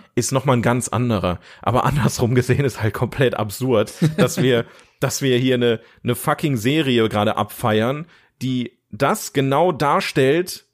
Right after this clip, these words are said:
Speaker 1: oder halt eh, also nicht genau, aber das, da-, quasi das darstellt, was dieser Typ gemacht hat, um dem dann im Prinzip noch eine Plattform dafür zu geben.
Speaker 2: Ja,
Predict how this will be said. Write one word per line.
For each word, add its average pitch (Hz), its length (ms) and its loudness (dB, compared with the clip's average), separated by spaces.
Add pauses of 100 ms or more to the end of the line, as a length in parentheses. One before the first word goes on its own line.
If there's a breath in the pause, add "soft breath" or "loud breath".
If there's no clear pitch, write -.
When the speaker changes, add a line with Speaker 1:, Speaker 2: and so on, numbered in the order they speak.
(280)
Speaker 1:
oder 95 240 0
halt 104 240 -2
eh, 127 160 2
also 101 260 -2 (120)
nicht 101 220 -6
genau, 104 300 2
aber 107 180 2
das, 113 220 -2
da-, 113 160 2
quasi 127 320 2
das 156 240 0
darstellt, 143 600 0 (260 loud breath)
was 131 280 -2
dieser 131 260 2
Typ - 340 0
gemacht 135 340 0
hat, 165 100 2
um 143 240 -2
dem 170 220 2
dann 180 140 2
im 147 100 -4
Prinzip 131 320 -4
noch 160 80 -2
eine 131 100 0
Plattform 156 420 0
dafür 90 280 0
zu 87 140 -4
geben. 76 240 -2
Speaker 2:
Ja, 107 140 -4